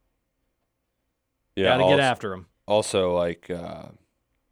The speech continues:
Speaker 1: man, just a lot of retweets in general. Like, have an original thought, blank.
Speaker 2: Did you hear about the kitchen fire at the Texas Roadhouse in Lexington?
Speaker 1: Oh, no!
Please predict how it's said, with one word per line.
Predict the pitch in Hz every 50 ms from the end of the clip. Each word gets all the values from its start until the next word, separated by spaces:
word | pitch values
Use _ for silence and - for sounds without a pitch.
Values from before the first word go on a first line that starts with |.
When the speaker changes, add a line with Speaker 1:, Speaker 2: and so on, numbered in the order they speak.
| _ _ _ _ _ _ _ _ -
Speaker 1:
man, | 123 123 110
just | 107 127 - -
a | 123
lot | 104 98 107 104
of | 90 80
retweets | 90 92 95 - 110 107 - -
in | 85
general. | 73 82 87 92 85 78 - - _ _ _ -
Like, | 101 -
have | - 101 104 127
an | 123
original | 104 95 98 101 - 104 80
thought, | - - 90 95 101 90 - _ -
blank. | - 78 85 90 92 - - _ _ _ _ _ _ _ _ _ _
Speaker 2:
Did | - - - _ _ _ _ _ _ _ _ _ _ _ _ _ _ _ _ _ _ _ _ _ _ _ _ _ _ _ _ _ _ _ _ _ _ _ _ _ - -
you | 131
hear | 139
about | 135 135 127 120 -
the | 123 110 104
kitchen | - - 151 - 175 175 165
fire | - 185 190 196 202 190
at | 170 -
the | - 120 110
Texas | 101 _ - 147 131 - - 131 - 139
Roadhouse | 135 135 127 139 139 139 - -
in | 131 123
Lexington? | 127 131 - 175 180 180 208 208 202 - _ _ _ _ _ _ - -
Speaker 1:
Oh, | 220 247 202 156
no! | 151 220 220 277 330 349 311 170 - 117 98 92 90